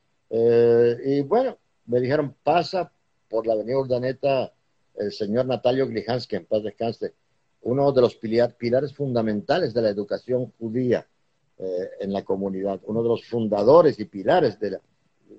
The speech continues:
de la consecutividad educativa." Eh, don Natalio me dice, "Pasa por mi oficina", en la avenida Urdaneta, me recuerdo el edificio Canam, eh, una fábrica,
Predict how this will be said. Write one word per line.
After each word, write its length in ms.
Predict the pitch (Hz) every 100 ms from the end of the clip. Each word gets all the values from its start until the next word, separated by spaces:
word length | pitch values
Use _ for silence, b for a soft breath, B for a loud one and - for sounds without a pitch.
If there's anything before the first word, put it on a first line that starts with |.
| _ _
de 80 | -
la 80 | 107
consecutividad 960 | - 110 - 113 123 120 110 110 131 -
educativa." 560 | 113 107 107 - 95 107 - _ _ _ _ 110
Eh, 420 | 117 117 - -
don 220 | - 113 113
Natalio 480 | 113 139 139 143
me 100 | 135
dice, 300 | 127 123 139
"Pasa 400 | 135 - 190 196
por 180 | 165 151
mi 120 | 143
oficina", 600 | 131 - 113 - 170 110 - _ _ _ _ _ _ _
en 100 | 104
la 60 | 107
avenida 260 | 104 120
Urdaneta, 460 | 127 113 117 123 120
me 60 | 110
recuerdo 260 | 117 120
el 60 | 110
edificio 480 | 101 131 - 123 -
Canam, 420 | 117 123 85 67 _ _ _ _ _ _ -
eh, 180 | 85 -
una 180 | 104 104
fábrica, 640 | 110 110 117 123 110